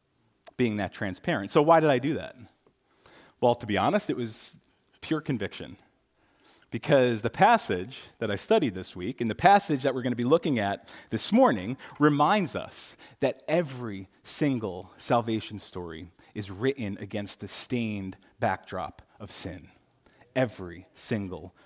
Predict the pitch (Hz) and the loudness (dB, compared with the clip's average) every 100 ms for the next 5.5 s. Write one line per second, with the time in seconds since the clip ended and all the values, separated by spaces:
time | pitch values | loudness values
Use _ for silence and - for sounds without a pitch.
0 | - - - 90 62 58 - _ - - | -16 -10 -6 -6 -8 -16 -20 _ -18 -4
1 | 104 107 - - 131 131 156 170 - - | 0 0 0 -2 0 0 -4 -10 -16 -20
2 | _ _ _ - - - 123 156 - 147 | _ _ _ -20 -14 0 4 4 2 2
3 | 107 95 85 104 135 - - _ _ _ | 2 0 -4 -6 -8 -14 -20 _ _ _
4 | _ _ _ _ _ - 104 127 110 - | _ _ _ _ _ -12 0 2 0 -4
5 | 110 131 139 143 143 | -2 -2 0 0 -2